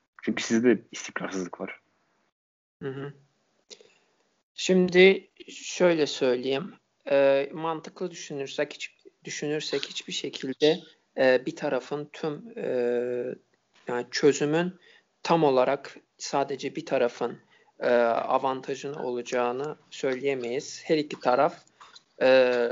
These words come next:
Speaker 2: tavizler vermek mecburiyetinde kalacak. Ama şimdi ben Azerbaycan, e, Türkiye açısından değerlendirirsem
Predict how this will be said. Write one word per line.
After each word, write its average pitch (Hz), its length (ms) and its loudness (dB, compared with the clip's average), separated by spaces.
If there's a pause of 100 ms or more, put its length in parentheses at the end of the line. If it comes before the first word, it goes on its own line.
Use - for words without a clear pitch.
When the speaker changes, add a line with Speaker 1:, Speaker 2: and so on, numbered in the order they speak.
(120)
Speaker 2:
tavizler 135 580 0
vermek 117 380 -6
mecburiyetinde 123 760 -8
kalacak. 147 640 -2 (600)
Ama 180 520 4 (600)
şimdi 139 560 -6 (440)
ben 139 340 -2
Azerbaycan, 135 880 -2 (300)
e, 113 420 -4 (160)
Türkiye 135 380 -4
açısından 127 640 -6
değerlendirirsem 127 960 -2